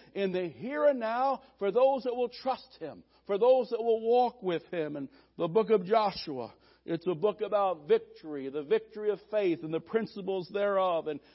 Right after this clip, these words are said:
how the glory of God shines through the obedience and the faithfulness of His people.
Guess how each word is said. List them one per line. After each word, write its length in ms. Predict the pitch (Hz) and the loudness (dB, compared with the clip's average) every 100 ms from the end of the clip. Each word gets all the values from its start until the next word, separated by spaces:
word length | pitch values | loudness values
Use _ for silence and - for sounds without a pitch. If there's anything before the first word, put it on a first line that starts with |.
| - | -4
how 240 | 196 190 | 0 0
the 100 | 165 | 0
glory 800 | 160 151 214 294 294 277 220 143 - _ _ _ _ 196 | -6 0 4 8 8 6 2 -4 -18 _ _ _ _ -2
of 260 | 208 156 | -2 -2
God 580 | 202 233 226 185 135 113 _ _ _ | -4 -2 0 -2 -8 -16 _ _ _
shines 920 | - - 233 269 294 294 285 277 247 - | -14 -8 -2 2 4 4 2 0 -4 -8
through 380 | - 247 233 196 | -8 -2 0 0
the 160 | 156 190 | -2 0
obedience 920 | 185 156 254 277 202 123 95 - - _ _ | 0 0 2 2 0 -8 -16 -20 -20 _ _
and 160 | 180 196 | -2 -2
the 80 | 180 - | -4 -4
faithfulness 680 | 240 262 - 190 190 175 - | -2 -2 -4 -8 -4 -4 -4
of 140 | 160 | -6
His 160 | 156 - | -6 -8
people. 420 | 185 156 113 | -10 -10 -16